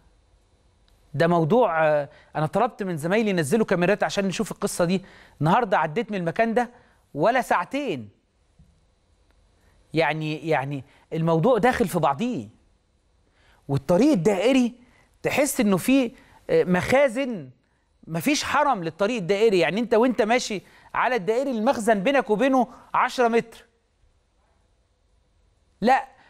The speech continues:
شكل عشوائي غير مرضي. أتمنى وأرجو، تاني عشان الناس اللي بتزعل مننا، أتمنى وأرجو، في أكتر من كده أدب أهو من السيد محافظ القاهرة، ممكن سيادتك بعد إذنك، إحنا هننزل كاميرا بكرة،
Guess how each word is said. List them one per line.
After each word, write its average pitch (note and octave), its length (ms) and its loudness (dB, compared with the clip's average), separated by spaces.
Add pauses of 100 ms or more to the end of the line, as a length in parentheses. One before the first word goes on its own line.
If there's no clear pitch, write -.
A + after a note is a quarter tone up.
(240)
شكل B3 420 0
عشوائي G#3+ 600 0
غير A#3 200 0
مرضي. F3+ 420 0 (960)
أتمنى C4+ 580 2 (100)
وأرجو، F#3 520 0 (460)
تاني E3 380 -2
عشان D#3 260 -6
الناس F3 260 -2
اللي D#3+ 140 -2
بتزعل D3 360 0
مننا، C#3 380 -4 (500)
أتمنى G#3 540 2 (140)
وأرجو، G3 540 0
في G3 180 -8
أكتر F3+ 220 -6
من E3 120 -10
كده F#3 240 -2
أدب F#3+ 200 2
أهو A#3 240 2 (360)
من D#3+ 120 0
السيد G#3+ 360 2
محافظ F3 420 -2
القاهرة، C#3 420 -4 (340)
ممكن F#3+ 300 0
سيادتك G3 420 0
بعد F#3+ 340 -2
إذنك، D#3 380 -10
إحنا F#3+ 240 -2
هننزل F3+ 340 -2
كاميرا F#3+ 340 0
بكرة، D#3 340 -4